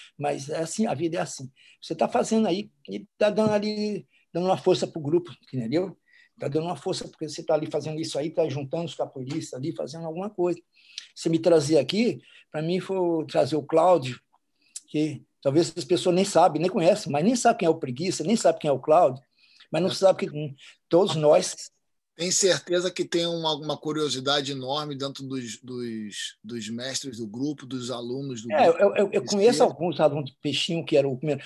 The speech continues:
Speaker 1: o mestre Ramos, conheci o Tony, Tony, claro, o Tony, o mestre Tony, agora o mestre Ramos. É, ah, conheci o China também, né? Que foi, tava na França, é, o
Speaker 2: Sim.
Speaker 1: China.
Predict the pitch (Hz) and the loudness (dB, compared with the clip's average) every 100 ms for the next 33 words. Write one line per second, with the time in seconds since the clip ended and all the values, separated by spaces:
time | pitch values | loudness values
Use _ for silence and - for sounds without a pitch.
0 | - 147 160 135 190 147 190 175 - 170 | -8 -2 0 0 -2 2 2 2 -2 -2
1 | 147 - 143 - 190 196 180 180 135 - | -2 -2 -2 2 4 4 2 -2 -8 -18
2 | _ _ _ 170 208 143 143 156 156 170 | _ _ _ 2 2 2 -2 4 6 6
3 | 135 135 160 160 156 147 147 - 156 160 | 2 -2 -4 -4 -4 -4 -4 -6 -8 -6
4 | 143 123 156 156 147 135 - _ - 147 | -4 2 4 4 2 -2 -14 _ -12 -6
5 | 147 - 131 165 160 156 135 - _ _ | -6 -6 -6 -2 -2 -2 -10 -14 _ _
6 | - 147 143 143 135 131 _ - 190 190 | -2 2 4 2 -2 -10 _ -4 2 2
7 | 185 190 135 190 135 - 214 196 131 127 | 2 0 -2 -2 -2 4 4 4 2 0
8 | 147 185 180 151 151 160 _ _ _ _ | 2 2 0 -2 -4 -6 _ _ _ _
9 | _ _ _ 131 156 139 147 139 143 123 | _ _ _ -4 -2 0 0 2 0 -2
10 | 165 180 170 - _ _ _ - - 139 | 2 2 2 -4 _ _ _ -10 -4 -4
11 | 135 180 185 180 175 | -2 -2 -2 -2 -6